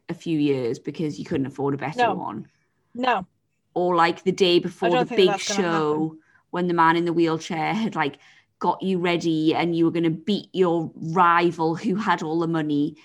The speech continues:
Speaker 1: your horse got an abscess. Like, what do you reckon?
Speaker 2: No, I, uh, no, I, no, because then there would be no girls and ponies, and there'd be nothing to sell matchy matchy to, and
Speaker 1: <laughs>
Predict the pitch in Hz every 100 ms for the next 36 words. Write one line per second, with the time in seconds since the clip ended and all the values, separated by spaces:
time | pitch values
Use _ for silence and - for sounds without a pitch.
0 | _ 160 220 175 156 - 156 147 147 -
1 | 147 151 - - - _ _ _ _ _
2 | _ - 156 175 180 180 202 - 180 _
3 | _ _ _ _ _ 240 220 - 233 226
4 | - - - _ _ 226 240 180 _ -
5 | 214 190 233 214 185 - 214 240 226 220
6 | 220 208 220 220 220 202 214 202 196 202
7 | 190 214 202 180 185 185 190 196 185 196
8 | 208 196 - 190 185 - - 190 190 185
9 | 208 196 - - 190 190 180 180 175 -
10 | _ -